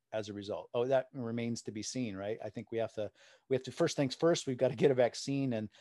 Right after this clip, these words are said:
and, and figure out a way to keep people safe. But then, um, I think it would be my hope that looking forward, we're a little, a little more open to change and a little less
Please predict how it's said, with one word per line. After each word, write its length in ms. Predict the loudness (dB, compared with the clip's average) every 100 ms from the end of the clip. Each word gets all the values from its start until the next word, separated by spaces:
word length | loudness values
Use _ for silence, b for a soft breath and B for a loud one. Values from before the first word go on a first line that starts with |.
| b -6
and, 240 | -4 -4 -4
and 180 | -6 -4
figure 240 | -4 2
out 80 | 2
a 60 | 4
way 140 | 2
to 80 | 0
keep 200 | -8 -10
people 240 | -10 -10
safe. 500 | -6 0 2 2 -2 -6
But 160 | -6 -2
then, 280 | -2 -2 -6 b b b _
um, 160 | -6 -6 0
I 100 | 0
think 200 | 2 2
it 60 | 2
would 100 | 2
be 80 |
my 220 | 4 4 6
hope 260 | 4 4 2
that 240 | 2 0 -6 -4
looking 360 | -2 -2 -8
forward, 720 | -8 -6 0 2 6 6 4 -2 _ _ _ -20 -16 0
we're 180 | 6
a 60 | 6
little, 560 | 6 6 8 10 8 6
a 60 |
little 200 | 4 6
more 260 | 8 6 8
open 300 | 4 2 -4
to 140 | -6 -8
change 600 | -4 -4 -2 -2 -2 -4 -2
and 160 | 2
a 40 | 4
little 380 | 6 6 6
less 480 | 6 6 4 -2 -8